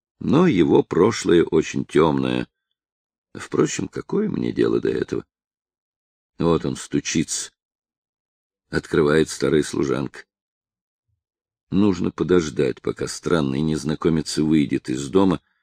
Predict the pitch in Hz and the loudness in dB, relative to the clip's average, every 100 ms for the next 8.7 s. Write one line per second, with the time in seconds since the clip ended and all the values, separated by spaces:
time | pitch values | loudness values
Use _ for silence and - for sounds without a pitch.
0 | _ _ _ - 95 98 78 101 113 110 | _ _ _ 2 6 8 6 4 4 6
1 | 90 85 95 101 98 - 85 80 90 80 | 4 6 4 4 2 0 0 2 2 4
2 | 85 82 64 78 76 60 - _ _ _ | 4 2 2 4 4 4 -2 _ _ _
3 | _ _ _ _ _ _ _ _ _ _ | _ _ _ _ _ _ _ _ _ _
4 | _ - 90 117 107 101 92 160 180 170 | _ -4 4 6 8 6 8 6 8 6
5 | 160 - 82 82 - 110 123 123 117 - | 4 4 4 4 2 2 4 2 -2 2
6 | 95 - 87 90 98 95 - - - - | 2 4 0 2 2 0 -2 -4 0 4
7 | 127 113 - 104 92 - 67 78 76 73 | 4 2 -2 0 0 0 0 2 2 0
8 | 64 69 - 60 60 57 | -2 -4 -2 -2 0 -2